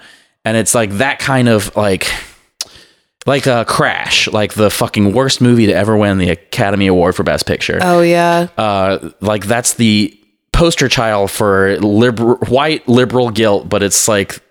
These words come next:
Speaker 1: stupid, stupid guilt. This is real guilt. This is saying, th-, th-, peace, we, like, like, like, the type of, like, white guilt that Crash is, is, is like, "We all just need to get along. Maybe if I just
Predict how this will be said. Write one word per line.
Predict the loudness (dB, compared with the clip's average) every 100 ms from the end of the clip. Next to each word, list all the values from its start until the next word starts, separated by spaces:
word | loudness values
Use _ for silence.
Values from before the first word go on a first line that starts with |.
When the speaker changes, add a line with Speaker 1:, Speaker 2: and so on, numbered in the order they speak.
| _
Speaker 1:
stupid, | -4 -4 0 0 0 -4 -8 -8
stupid | -4 0 0 0 0
guilt. | 0 -2 -6 -10 -8 -6
This | 0 0 2
is | 0 0
real | 2 2 0
guilt. | -2 -6 -10 -14 -14 -2
This | 0 2
is | 0
saying, | 2 2 2 2 0 -2 -12 _ _ _ _ _
th-, | 0 4 4 2 0
th-, | -10 -6
peace, | 0 2 2
we, | 2 2 0
like, | 2 0 2
like, | 0 -2 -8 _
like, | -2 -2 0
the | -2
type | 0 2
of, | 2 0 -2 -4
like, | -2 -2 -2
white | 0 0 -2
guilt | 0 0 0 -4 -18 _ _
that | -4
Crash | -2 -2 -2 -2
is, | 2 2 2
is, | 0 0 0
is | 0 0
like, | 0 0 -2 -10 -12 -2
"We | 2
all | 4 2
just | 0 2
need | 2 2
to |
get | 0 0 2
along. | 2 2 2 0 -2 -4
Maybe | 0 2 2
if | 2
I | 0 0
just | 0 0